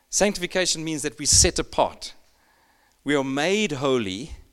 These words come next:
very important, we are made holy through the holiness of Jesus Christ. Through the blood of Jesus, we are made holy. You are made sanctified. You are set apart. There's nothing that you or I can do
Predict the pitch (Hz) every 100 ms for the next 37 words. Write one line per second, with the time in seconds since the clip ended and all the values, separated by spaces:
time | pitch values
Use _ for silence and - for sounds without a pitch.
0 | _ - 147 160 - 135 110 107 123 120
1 | 127 156 170 175 131 135 120 92 90 -
2 | - - - - 147 127 101 156 156 165
3 | 120 76 - - - - - - 117 131
4 | 135 127 - - 85 - - - _ _
5 | - 185 196 170 135 139 175 185 135 139
6 | 127 98 95 107 - - - - _ _
7 | _ 113 131 170 131 107 101 123 139 131
8 | 131 - - 123 110 80 104 120 135 127
9 | 113 110 135 139 135 127 - - - _
10 | - - 135 135 131 - 95 90 110 101
11 | - 139 135 - 110 85 - - - -
12 | - - - _ 139 135 143 175 190 220
13 | 175 131 131 180 196 180 160 165 - 156
14 | 139 98